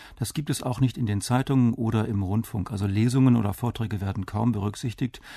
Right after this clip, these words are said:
Man sagt ja immer, da tut sich ja eigentlich gar nichts. Höchstens, wenn's ein Festival gibt, dann gibt es Berichte. Aber inzwischen tut sich ja auf Lesungen einiges. In Literaturhäusern und auch an privaten Orten,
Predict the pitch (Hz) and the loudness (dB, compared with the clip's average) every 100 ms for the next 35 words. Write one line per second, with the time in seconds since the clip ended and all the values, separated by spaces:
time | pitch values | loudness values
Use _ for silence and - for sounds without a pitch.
0 | - - 113 110 104 110 104 104 - - | -20 -6 -2 -2 -2 -2 2 0 -2 -14
1 | - 104 - 127 123 101 - 92 95 101 | -8 -8 -4 -2 -2 -2 -4 -6 -8 -10
2 | - 85 90 - - 107 113 - 120 90 | -8 -8 -10 -10 -8 -6 -6 -8 -6 -6
3 | - 120 - 113 110 104 - 104 98 101 | -2 -2 0 -2 0 -2 -2 -2 -2 -4
4 | - - 113 104 143 - 110 - - - | -8 -6 -2 0 -2 0 -2 -2 -18 -20
5 | - - 120 120 113 107 - 117 135 120 | -20 -2 0 2 2 0 -2 0 0 2
6 | 113 - 214 139 107 107 - 104 101 101 | -2 -2 -6 -4 -4 -4 -4 -2 0 -2
7 | - 95 98 107 - - 117 104 101 104 | -4 -6 -6 -6 -8 -4 -4 -4 -4 -2
8 | 143 143 139 135 131 120 110 101 - 113 | -2 0 0 2 0 -2 -6 -10 -8 -6
9 | 110 101 101 117 123 - 104 - 117 | -4 0 0 0 -2 0 -2 2 0